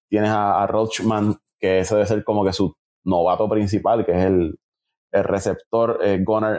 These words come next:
Henderson. O sea, que este equipo tiene jugadores novatos o jugadores jóvenes, pues, que pueden producir ofensivamente, que te pueden sacar treinta cuadrangulares. Y yo veo que en ese lado ofensivo este equipo va a estar bien, van a hacer,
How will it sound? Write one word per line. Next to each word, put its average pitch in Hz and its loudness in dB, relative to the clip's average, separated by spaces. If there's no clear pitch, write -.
Henderson. 107 0
O 98 -4
sea, 120 0
que 117 0
este 117 -2
equipo 147 2
tiene 143 2
jugadores 131 2
novatos 117 0
o 95 -2
jugadores 101 2
jóvenes, 123 2
pues, - -8
que 101 0
pueden 113 0
producir 120 0
ofensivamente, 110 0
que 101 0
te 90 0
pueden 113 0
sacar 113 0
treinta 107 0
cuadrangulares. 101 2
Y 110 2
yo 127 2
veo 151 2
que 127 0
en 123 0
ese 120 -2
lado 135 4
ofensivo 135 0
este 117 -2
equipo 107 0
va 110 2
a 110 -2
estar 107 0
bien, 123 2
van 101 2
a 101 0
hacer, 101 0